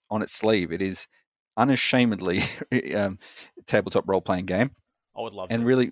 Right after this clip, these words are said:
Speaker 1: really proud of it too, which is really cool. And in, you know, it has, um, elements in it you can tell that, um,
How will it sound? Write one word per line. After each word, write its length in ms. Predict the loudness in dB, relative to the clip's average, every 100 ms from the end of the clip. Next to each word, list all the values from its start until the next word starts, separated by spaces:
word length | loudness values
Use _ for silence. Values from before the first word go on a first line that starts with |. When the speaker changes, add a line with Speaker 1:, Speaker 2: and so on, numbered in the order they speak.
| -6
Speaker 1:
really 420 | -4 2 4 4
proud 300 | 2 4 4
of 80 | 2
it 100 | -2
too, 220 | -2 -2
which 180 | -2 -6
is 100 | -4
really 220 | -2 -2
cool. 220 | 0 -2
And 260 | 0 -2 -2
in, 240 | -4 -6 -4
you 100 | -2
know, 80 | -2
it 80 | 2
has, 380 | 2 0 -4 -10
um, 180 | -6 -6 -10 _ _ _ _ _ 0
elements 360 | 2 2 -2
in 80 | -4
it 100 | -6
you 80 | -8
can 160 | -8
tell 420 | 2 4 4 2 2
that, 300 | 2 2 -2
um, 380 | -4 -6 -10